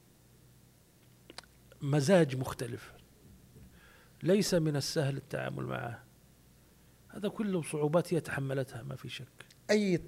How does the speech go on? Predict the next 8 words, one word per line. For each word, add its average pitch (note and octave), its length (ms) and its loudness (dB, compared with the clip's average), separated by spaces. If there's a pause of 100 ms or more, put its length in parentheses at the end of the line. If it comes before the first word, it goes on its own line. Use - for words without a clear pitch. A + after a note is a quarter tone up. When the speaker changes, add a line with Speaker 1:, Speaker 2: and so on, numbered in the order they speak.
Speaker 2:
أي، F#3+ 180 2
أي F#3+ 180 4
طباع، C3+ 640 6
آه، A2+ 360 -4
عندك C#3 280 -2
طباع C3 300 2
صعبة؟ G2+ 440 -4 (2500)
Speaker 1:
آه، E3+ 1080 2